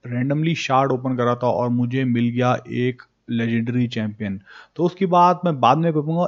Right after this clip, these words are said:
एक मुझे बहुत अजीब सी चीज़ लगी है कि ये है हमारा टू डेज पॉइंट, हमारा तीन घंटे को ये ओपन हो चुका है, ये पोर्टल खुले हुए। और जैसे ही अगर मैंने चेक किया, मुझे लगा कि मुझे पाँच सौ पॉइंट्स मिल गए होंगे।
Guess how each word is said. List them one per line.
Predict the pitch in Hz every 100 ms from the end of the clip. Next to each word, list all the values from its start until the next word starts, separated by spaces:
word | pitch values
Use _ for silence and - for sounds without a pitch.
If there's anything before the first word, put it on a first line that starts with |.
| -
एक | 190 202
मुझे | 202
बहुत | 156 123 127 170
अजीब | 147 165 170
सी | 185
चीज़ | 160 170
लगी | 156 143 160
है | 170 160 185 - - - -
कि | 156
ये | 160 214
है | 202 190
हमारा | 190 190 196
टू | 196 175 180
डेज | 175 170 175 160
पॉइंट, | - 151 151 160 151
हमारा | 139 143
तीन | 147 151 156
घंटे | 139 135 135 143
को | 135 147 139
ये | 139
ओपन | - 131 127 143 131
हो | 101 135
चुका | 135 131 131
है, | 123 127
ये | 131
पोर्टल | - 117 123
खुले | 131 120 113
हुए। | 110 135 - - - -
और | - 180 143
जैसे | 147 151 - 226
ही | 208
अगर | 202
मैंने | 196 196 196
चेक | 190 170 165 -
किया, | 165 165 175
मुझे | 151 147 170
लगा | 156 156
कि | 160
मुझे | 151 143
पाँच | 165 127 143 143
सौ | 180
पॉइंट्स | 160 156 151 160 -
मिल | 120 139
गए | 151 147
होंगे। | 135 131 135 143